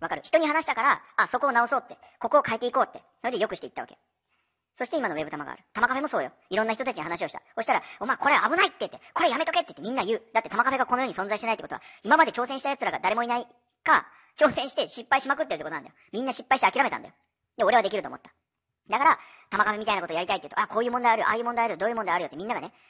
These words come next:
俺のことを心配して、「これがダメじゃん、あれがうまくいくのとか、これ考えとかないとやばいよ」って言ってくれる。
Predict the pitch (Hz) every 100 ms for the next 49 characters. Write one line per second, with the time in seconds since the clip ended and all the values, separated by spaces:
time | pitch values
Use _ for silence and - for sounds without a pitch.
0 | _ 170 185 190 170 170 170 160 226 -
1 | - - 208 220 240 190 185 226 - _
2 | 220 254 175 214 - - 220 226 262 247
3 | 165 143 147 247 165 - 135 151 135